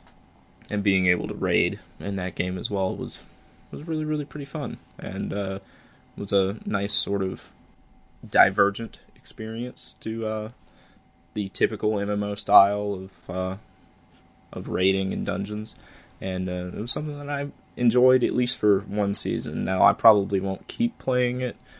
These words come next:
um, for another season. I may pick it back up when the new expansion comes out, but, uh, I'm probably just gonna take a break from it for a while,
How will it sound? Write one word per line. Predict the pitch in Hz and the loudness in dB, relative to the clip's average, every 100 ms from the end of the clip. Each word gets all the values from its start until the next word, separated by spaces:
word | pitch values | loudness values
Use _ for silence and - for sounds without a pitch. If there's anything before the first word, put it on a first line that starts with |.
| - - - | -20 -20 -10
um, | 98 98 98 98 - - - - - - - | -2 0 0 -4 -6 -18 -20 -20 -20 -20 -8
for | 107 | -4
another | 101 98 98 | -2 -2 -2
season. | - 113 117 113 | 0 0 -2 -4
I | 98 | -2
may | 101 98 | 2 4
pick | - 107 | 4 2
it | 98 | 2
back | 95 95 | -2 -2
up | 101 101 | -6 -4
when | 101 | -4
the | 98 | -2
new | 98 | -2
expansion | - - 101 101 95 | -6 -6 -8 -6 -8
comes | 98 95 | -8 -6
out, | 90 92 - | -6 -6 -6
but, | 98 92 - | -8 -6 -6
uh, | 92 95 - - - - | -8 -10 -16 -20 -20 -12
I'm | 95 | -12
probably | - - - 120 127 107 98 | -10 -14 -4 -2 -2 -4 -6
just | 95 - | -4 -8
gonna | 98 98 98 - - - - | -6 -4 -6 -10 -20 -20 -10
take | 104 98 | -6 -6
a | |
break | 95 98 98 | -4 -6 -4
from | - 98 | -4 -4
it | 95 | -6
for | - 101 | -2 0
a | 95 | 2
while, | 95 95 95 98 | 4 4 2 0